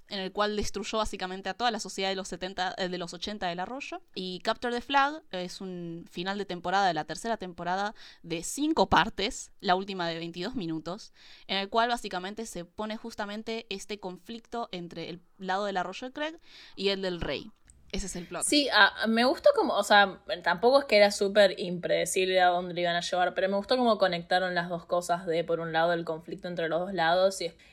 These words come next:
Speaker 2: porque, eh, básicamente lo que, con lo que juegan un poco es tipo, este, este es un arma de destrucción masiva, el juego este, tipo... Me gusta también, e-, esto no lo hablamos en la parte anterior y debería haberlo hablado porque de hecho me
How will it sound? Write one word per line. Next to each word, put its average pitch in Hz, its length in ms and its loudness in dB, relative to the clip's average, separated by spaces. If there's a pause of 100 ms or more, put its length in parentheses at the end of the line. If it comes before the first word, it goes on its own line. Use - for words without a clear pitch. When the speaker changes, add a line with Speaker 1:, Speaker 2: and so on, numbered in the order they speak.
(120)
Speaker 2:
porque, 185 520 6 (240)
eh, - 80 -16
básicamente 190 640 2
lo 160 160 4
que, 147 400 0
con 180 160 0
lo 175 100 0
que 165 80 -6
juegan 202 300 6
un 202 140 2
poco 208 240 4
es 220 100 4
tipo, 175 320 0
este, - 460 -4 (440)
este - 200 -4
es 196 140 0
un 185 120 0
arma 165 380 2
de 185 80 10
destrucción 214 640 6
masiva, 214 680 10
el 202 100 10
juego 226 400 12
este, 208 480 10
tipo... 185 380 8 (800)
Me 262 140 6
gusta 359 320 6
también, 247 320 2
e-, 185 260 -4
esto 240 280 0
no 247 100 4
lo 226 80 10
hablamos 220 360 8
en 214 40 -2
la 175 100 2
parte 190 160 4
anterior 190 600 6
y 165 240 0
debería 175 360 6
haberlo 190 420 4
hablado 170 360 4
porque 180 180 -6
de 170 80 0
hecho 175 320 2
me 160 320 -6